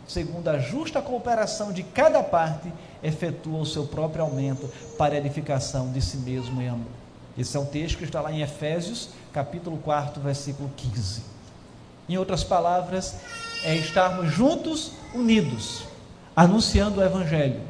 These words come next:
vivendo o Evangelho, orando e encorajando uns aos outros rumo à Nova Jerusalém, rumo aos novos céus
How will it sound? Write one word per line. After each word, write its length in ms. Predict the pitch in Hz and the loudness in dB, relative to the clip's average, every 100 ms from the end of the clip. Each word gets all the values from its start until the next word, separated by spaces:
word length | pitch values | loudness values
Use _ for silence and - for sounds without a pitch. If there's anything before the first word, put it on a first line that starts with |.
| - - 131 | -14 -6 2
vivendo 480 | 151 135 190 240 | 4 8 8 6
o 60 | 220 | 4
Evangelho, 560 | 196 202 156 156 135 110 - - - - | 2 0 2 2 0 -4 -10 -14 -18 6
orando 600 | 170 202 190 185 147 123 - - - | 10 12 10 6 2 -2 -6 -12 -8
e 100 | 160 | -6
encorajando 680 | 165 - 160 147 127 160 156 147 | -2 2 4 4 4 2 0 -2
uns 220 | 269 330 | -2 4
aos 220 | 247 220 151 | 4 4 4
outros 520 | 151 139 151 - - - - | 2 2 -2 -4 -6 -12 -6
rumo 560 | 117 156 208 170 127 95 - - - | 2 6 6 6 4 2 -10 -14 -4
à 100 | 151 | -2
Nova 380 | 139 151 156 147 | 2 4 4 0
Jerusalém, 560 | 147 143 147 143 120 110 - - - - - - | -2 -2 0 0 0 -2 -10 -14 -18 -18 -10 0
rumo 460 | 156 208 165 117 - - - - | 4 6 4 2 -2 -12 -6 2
aos 200 | 143 127 | 4 6
novos 320 | 135 147 151 | 4 4 2
céus 480 | - 127 123 123 - | 2 2 0 -2 -4